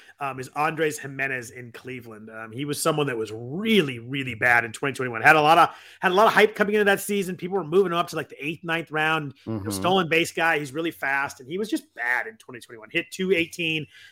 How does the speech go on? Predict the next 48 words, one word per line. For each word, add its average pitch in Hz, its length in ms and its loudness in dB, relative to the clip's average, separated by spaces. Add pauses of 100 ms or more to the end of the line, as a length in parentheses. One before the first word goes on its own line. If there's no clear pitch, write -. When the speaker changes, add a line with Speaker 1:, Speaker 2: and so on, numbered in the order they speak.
(160)
Speaker 1:
no 156 260 8
hard 160 240 6
contact 143 460 0
at 135 60 -12
all. 127 460 -6
Everything 285 320 2
went 214 140 4
up 147 160 0
last 104 340 -10
year. 107 120 -18
He 143 140 -2
hit 170 120 -2
two 202 220 -2
ninety-seven, 175 640 2 (280)
seventeen 185 440 -2
home 160 220 -2
runs, 160 240 -2
twenty 170 240 -4
stolen 170 260 -4
bases. 151 420 0 (360)
Hard 180 240 4
contact 185 360 2
still 190 320 0
is 180 120 2
not 180 320 2
good, 156 280 0
but 135 160 -10
way 151 180 2
up 151 160 0
from 135 140 -14
twenty 139 180 -8
twenty-one, 131 320 -10
up 135 160 -8
seven 156 280 -4
percent. 147 440 -4 (140)
Uh, 131 180 -2
barrel 151 200 2
rate's 151 180 0
up 147 100 -6
three 147 200 -6
percent, 139 340 -8
still 147 260 -6
under 135 300 -8
six - 240 -10
and 135 80 -8
a - 20 -4
half 131 180 -2
percent. 127 380 -8